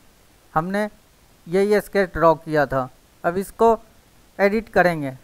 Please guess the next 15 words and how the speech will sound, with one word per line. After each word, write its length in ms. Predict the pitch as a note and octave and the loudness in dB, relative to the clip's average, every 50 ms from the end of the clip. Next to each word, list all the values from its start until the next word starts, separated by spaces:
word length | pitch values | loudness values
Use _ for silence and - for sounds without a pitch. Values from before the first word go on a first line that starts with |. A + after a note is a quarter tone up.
| _ - F3 | _ -6 -4
Edit 280 | F3+ F#3 G#3+ A3 A3 | -2 -2 -2 -4 -4
करने 340 | - G#3+ G3+ F#3+ G#3+ G#3+ G#3+ | 0 0 0 0 0 -2 -2
के 140 | G#3 A3+ G#3 | 0 0 -2
लिए 300 | G#3 G#3 G#3 A3 A3 A3+ A3+ A3+ _ _ _ _ _ _ _ _ _ _ _ _ _ _ _ _ _ _ _ _ _ _ _ _ _ _ _ _ _ _ _ _ _ _ _ _ _ _ _ _ _ _ _ _ _ _ _ _ _ _ _ _ _ _ _ _ _ _ _ _ _ _ _ _ _ _ _ _ _ _ _ _ _ _ _ _ _ _ _ _ _ _ _ _ _ _ _ _ _ - | 0 0 0 2 2 2 0 -2 _ _ _ _ _ _ _ _ _ _ _ _ _ _ _ _ _ _ _ _ _ _ _ _ _ _ _ _ _ _ _ _ _ _ _ _ _ _ _ _ _ _ _ _ _ _ _ _ _ _ _ _ _ _ _ _ _ _ _ _ _ _ _ _ _ _ _ _ _ _ _ _ _ _ _ _ _ _ _ _ _ _ _ _ _ _ _ _ _ -6
यहाँ 180 | F3+ F3+ F#3 F#3+ | -2 -2 -2 0
पे 280 | - A3 G#3+ A3 G#3 | 0 -2 0 0 -2
sketch 380 | - - - - G#3+ A3+ G#3+ - | -4 -6 -2 0 0 0 0 0
का 140 | - A3+ G#3 | 4 6 6
icon 380 | G3+ G3+ G3+ - G#3+ G#3 G#3 G#3+ | 6 6 4 2 0 0 0 0
है, 120 | A3 A3+ - _ _ _ _ _ _ - | -2 -4 -6 _ _ _ _ _ _ -10
इस 100 | F#3+ F#3+ - | -10 -10 -6
पे 220 | - G#3+ A3 G#3+ | -2 2 4 6
right 300 | F#3 F#3+ F#3+ G3+ G#3 - _ | 8 6 6 6 2 -4 _
click 240 | - A3+ A3 A3 - | -8 -6 -6 -4 0
करें 340 | - A3+ A3 A3+ A#3+ A#3+ A#3+ | 2 4 4 4 4 2 -2